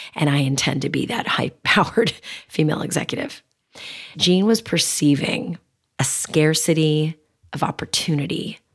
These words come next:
for women. And as such, the communication patterns that followed were negative.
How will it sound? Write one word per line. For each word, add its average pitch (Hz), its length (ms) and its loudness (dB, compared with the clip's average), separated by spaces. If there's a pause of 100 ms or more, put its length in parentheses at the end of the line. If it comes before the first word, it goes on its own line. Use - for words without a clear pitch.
for - 160 -8
women. - 380 -6 (340)
And 156 140 0
as 147 220 0
such, - 640 0 (680)
the 165 100 2
communication 156 680 2
patterns 151 400 0
that - 100 -6
followed 202 440 2
were 170 180 2
negative. 170 680 2